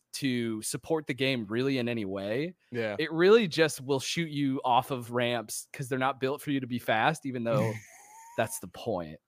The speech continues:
Speaker 1: Um, is this your first time playing through it? Or are you just
Speaker 2: Absolutely
Speaker 1: going back
Speaker 2: not.
Speaker 1: to it?
Speaker 2: It is one of
Speaker 1: Okay.
Speaker 2: my,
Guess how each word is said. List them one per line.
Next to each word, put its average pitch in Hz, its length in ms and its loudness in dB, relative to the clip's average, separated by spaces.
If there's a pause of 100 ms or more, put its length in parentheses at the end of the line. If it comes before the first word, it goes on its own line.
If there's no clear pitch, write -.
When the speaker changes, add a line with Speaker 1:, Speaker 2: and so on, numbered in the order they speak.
(600)
Speaker 1:
Um, 92 720 0 (100)
is 160 120 2
this 196 160 0
your 226 60 4
first 214 220 2
time 208 140 4
playing 190 300 2
through 143 220 2
it? - 20 2
Or - 20 0
are 240 40 -4
you - 40 -12
just - 720 2
Speaker 2:
Absolutely 135 240 2
Speaker 1:
going 131 160 4
back 113 200 4
Speaker 2:
not. 104 60 -4
Speaker 1:
to 92 120 -6
it? 85 80 -4
Speaker 2:
It 147 100 2
is 123 140 -4
one 135 180 2
of 131 60 0
Speaker 1:
Okay. 123 100 2
Speaker 2:
my, 110 180 -4